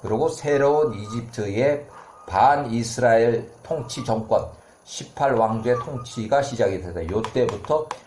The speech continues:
십팔 왕조의 통치가 시작이 됐다. 자, 이렇게 해서,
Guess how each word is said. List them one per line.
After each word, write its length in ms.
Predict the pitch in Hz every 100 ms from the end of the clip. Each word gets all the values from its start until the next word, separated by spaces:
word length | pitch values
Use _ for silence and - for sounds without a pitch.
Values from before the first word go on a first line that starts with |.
| -
십팔 440 | - - 160 135 113
왕조의 420 | 101 101 98 113
통치가 460 | - 120 - 110 110
시작이 360 | - 98 90
됐다. 600 | 87 80 - 85 78 73 - - - - _ _ _ _ _ _ _ _ _ _ _ _ _ _ _ _ _ _ _ _ _ _ _ - _ _ _ _ _ _ -
자, 200 | 87 82
이렇게 280 | 123 175 185
해서, 440 | - 117 131 -